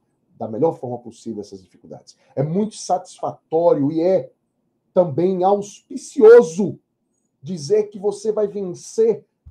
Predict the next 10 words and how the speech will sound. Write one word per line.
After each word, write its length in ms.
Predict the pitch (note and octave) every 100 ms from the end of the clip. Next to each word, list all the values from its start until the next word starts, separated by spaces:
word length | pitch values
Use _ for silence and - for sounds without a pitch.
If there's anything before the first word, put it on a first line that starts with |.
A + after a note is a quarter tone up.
| _
diante 480 | C3 C3+ D3 D#3+ -
das 540 | A2 A#2+ A#2+ G#2+ - _
dificuldades. 920 | F#2+ F2+ - - A#1 _ _ _ _ _ _ _ _ _ _ _ _ _ _
As 260 | A#2 A#2 A2
lágrimas 640 | C3 D3 D3 C#3+ B2+ A2
na 80 | A#2+
formatura 960 | - A#2+ A#2 G2 _ D3 D3+ C3 G#2 _ _ _
de 160 | A#2 F#3+
um 120 | E3+
choro 760 | C3+ - - G3 G#3 F3+ A2+